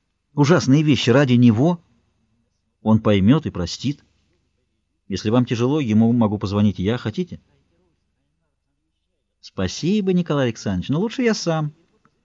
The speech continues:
В глазах Олега сверкнули смешливые искорки.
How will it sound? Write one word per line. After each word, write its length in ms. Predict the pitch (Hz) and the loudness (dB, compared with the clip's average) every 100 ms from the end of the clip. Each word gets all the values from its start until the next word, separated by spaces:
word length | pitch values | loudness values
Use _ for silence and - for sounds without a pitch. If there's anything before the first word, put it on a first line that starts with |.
| _ _ _ - | _ _ _ -10
В 100 | 95 | 0
глазах 360 | 117 127 147 | 2 2 2
Олега 280 | 135 165 170 | 0 0 -2
сверкнули 520 | - 127 127 151 185 | -2 -2 -2 -2 -2
смешливые 580 | 170 151 131 160 190 196 | -2 -4 0 0 0 -2
искорки. 640 | - 160 - 104 - - | -2 -4 -4 -10 -12 -18